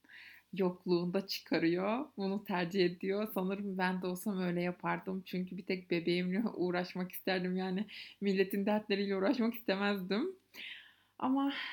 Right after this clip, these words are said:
zaman zaman onu çok özlüyorum. İyi ya da kötü bir şeyler oluyor benim hayatımda ve dayanılmaz bir istek duyuyorum onu anlatmak için.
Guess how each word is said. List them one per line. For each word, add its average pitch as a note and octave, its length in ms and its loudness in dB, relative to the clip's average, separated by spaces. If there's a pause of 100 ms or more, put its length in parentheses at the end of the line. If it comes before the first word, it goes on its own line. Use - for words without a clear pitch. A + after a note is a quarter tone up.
(240)
zaman A3 340 2
zaman A#3 440 0
onu G3+ 200 -4
çok - 200 -12
özlüyorum. F#3+ 640 -4 (760)
İyi G#3+ 140 4
ya A3+ 160 0
da A#3 300 -2
kötü G#3 260 -8
bir - 60 -16
şeyler G#3 300 -4
oluyor F3+ 320 -4
benim E3+ 180 -4
hayatımda G3 580 -6
ve G#2 240 -2 (800)
dayanılmaz D#4 560 2
bir C4+ 60 4
istek D4 400 -2
duyuyorum A3 360 2
onu F#3 160 0
anlatmak F3 520 -2
için. A#3+ 480 -2